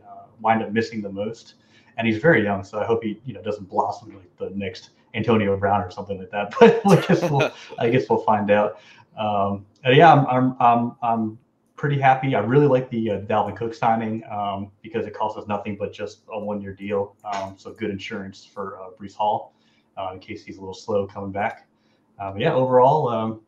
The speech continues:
Speaker 1: I, I, I like it. I don't, I'm a little iffy on the Randall Cobb one. I, I think that was
Speaker 2: <laughs>
Speaker 1: kind of, uh, to make Aaron Rodgers happy. I don't really know what he's gonna contribute there, but, hey, maybe he does. Maybe he'll surprise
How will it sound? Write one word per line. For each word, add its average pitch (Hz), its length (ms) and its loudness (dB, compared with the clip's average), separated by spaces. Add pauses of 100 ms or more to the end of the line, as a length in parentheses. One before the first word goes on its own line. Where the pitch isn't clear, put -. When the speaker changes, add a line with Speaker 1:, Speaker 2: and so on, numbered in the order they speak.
(500)
Speaker 1:
I, 107 120 -6
I, 104 440 -6
I 110 60 -6
like 110 280 -6
it. - 80 -6
I 113 80 2
don't, 123 160 0
I'm 113 120 0
a - 20 0
little 127 160 0
iffy 127 200 -4
on 120 80 0
the 117 60 -4
Randall 117 220 -2
Cobb 123 300 0
one. 127 200 -4 (260)
I, 107 120 -8
I - 100 -8
think 113 160 -10
that 110 100 -4
was 104 180 -6
Speaker 2:
<laughs> - 0 -
Speaker 1:
kind 104 180 -4
of, 98 120 -8
uh, 98 200 -2
to - 160 -12
make 101 320 -6 (720)
Aaron 110 240 -4
Rodgers 117 360 6
happy. 120 380 4
I 113 60 4
don't 117 120 2
really 113 200 2
know 110 120 0
what 110 160 -2
he's 117 140 -8
gonna 117 160 -6
contribute 110 480 -6
there, 117 100 0
but, 127 120 -4
hey, 147 220 -2
maybe 139 280 -2
he 135 100 -2
does. 139 220 -2
Maybe 117 160 -4
he'll 113 120 -8
surprise 110 340 -8